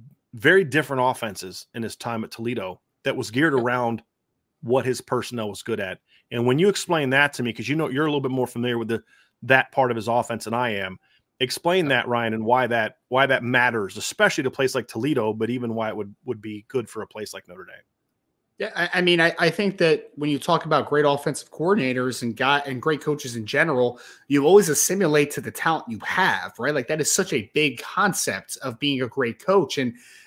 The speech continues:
Speaker 2: I mean, when you think back to, like, when he was with, like, Logan Woodside or, like, somebody in that more mold, they are more passing options than what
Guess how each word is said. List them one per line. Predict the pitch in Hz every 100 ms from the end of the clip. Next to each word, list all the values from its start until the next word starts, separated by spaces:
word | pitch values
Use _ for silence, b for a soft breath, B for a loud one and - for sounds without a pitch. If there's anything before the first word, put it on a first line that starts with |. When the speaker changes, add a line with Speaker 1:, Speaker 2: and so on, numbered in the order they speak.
| -
Speaker 2:
I | 156
mean, | 156
when | 151 160
you | 175
think | 170 165
back | 165 160
to, | - 165
like, | 143 143 139
when | 139
he | 135
was | 135 131
with, | 139
like, | 131 -
Logan | 127 151 147 120
Woodside | 120 151 151 - 131 127 131
or, | 127
like, | 120 117
somebody | - 156 143 135
in | 117
that | 143 156
more | 139 135
mold, | 120 127 127 123 b b b b b
they | 127 175 208
are | 208
more | 175 156 160 170 170 - _ _ -
passing | - 254 240 165 131
options | 127 123 - 123 120 120
than | 135 135
what | 151 156